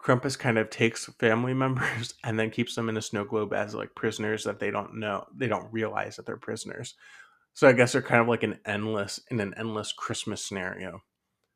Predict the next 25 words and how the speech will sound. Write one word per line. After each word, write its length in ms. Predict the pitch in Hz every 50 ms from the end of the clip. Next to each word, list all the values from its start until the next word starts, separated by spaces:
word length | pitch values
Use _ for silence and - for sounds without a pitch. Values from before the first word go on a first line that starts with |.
| _ _ _ _ _ _
I 140 | - - 269
don't 160 | 247 226 190
know. 380 | 175 165 160 160 160 160 165 170 - _ - - - - _ _ _ _ _ _ _ _ _ -
I'm 160 | 139 135 127
definitely 460 | 143 156 170 - - - - 165 151
gonna 200 | 135 147 139 139
be 120 | 139 131
listening 400 | 131 127 117 117 - - 135 123 117
to 100 | - 117
some 180 | - 104 98
podcasts 760 | - - - - 98 104 110 110 - 104 90 95 95 - -
to 100 | - 110
see 140 | 110 - 117
what 160 | 110 101 -
other 280 | 98 101 98 98 107 107
people 400 | - 131 120 - - 123 127 135
think 200 | 160 160 160 165
about 240 | 165 165 165 160 170
it 80 | -
because 240 | - - - 165 143
it's 140 | 139 131 127
a 40 | 131
very 300 | 135 151 165 170 160 131
interesting 420 | 127 120 - 127 - 123 113 95
ending. 420 | 95 101 101 98 92 - - -